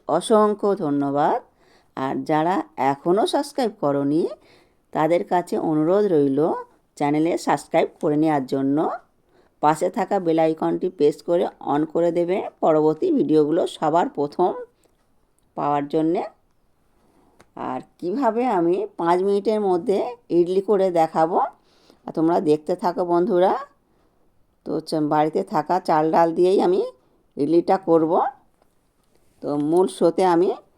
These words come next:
ফিরে আসছি। তো এখানে আমি দেখো, আহ, সিদ্ধ চাল নিয়েছি তিন চি-, তিন বাটি। আর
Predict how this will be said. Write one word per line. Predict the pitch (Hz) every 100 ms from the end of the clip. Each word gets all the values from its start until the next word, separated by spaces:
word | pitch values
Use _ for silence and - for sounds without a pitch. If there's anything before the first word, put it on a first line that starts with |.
| _ _
ফিরে | - 170 165
আসছি। | 165 165 - - 226 269 - _ _ _ _ _ _ _ _ _ _ _ _ _ _ _ _
তো | - - - _ _ _
এখানে | 135 143 180 196
আমি | 175 156 175
দেখো, | 180 151 - 185 480 - _ _ _ _ _ _
আহ, | - 143 151
সিদ্ধ | - 165 180
চাল | 175 190 180
নিয়েছি | 180 180 180 - 349 392 _ _ _ _ _ _ _ _ _ _ _ _ _ _
তিন | - 156 156
চি-, | - 151 135 _
তিন | - 165 160
বাটি। | 160 156 175 508 539 _ _ _ _ _ _ _ _ _ _ _ _ _ _ _ _ _ _ _ _ _ _ _ _ _ _ _ _ _ _ _ _ _ _ _ _ -
আর | 127 135